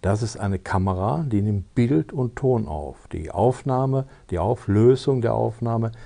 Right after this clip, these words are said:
ist in V G A und, äh, Bilder bis zu tausendsechshundert mal zwölfhundert interpoliert natürlich, aber das ist schon irre. Ja, und da ist ein Akku eingebaut,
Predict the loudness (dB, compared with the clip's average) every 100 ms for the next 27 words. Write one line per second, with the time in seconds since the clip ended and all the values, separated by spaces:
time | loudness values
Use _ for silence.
0 | -12 -6 -6 -4 -4 -2 0 0 0 -2
1 | -2 -2 -2 -4 -16 -20 -20 -20 -10 2
2 | 4 4 2 4 6 6 6 2 0 2
3 | 4 2 0 -2 -10 -20 -20 -10 -4 -4
4 | -4 -4 -4 -2 -4 -4 -2 -4 -4 -6
5 | -6 -2 -2 0 0 0 2 0 2 -2
6 | -2 -4 -6 -6 -6 -6 -4 -4 -4 -6
7 | -2 -2 0 -2 -10 -20 -20 -8 -4 -2
8 | 0 -2 -2 -8 -8 -4 0 0 -2 -6
9 | -10 -2 0 -2 -6 -14 -20 -20 -2 0
10 | 2 0 -4 -4 -4 -6 -4 -4 -4 -2
11 | 0 0 0 -2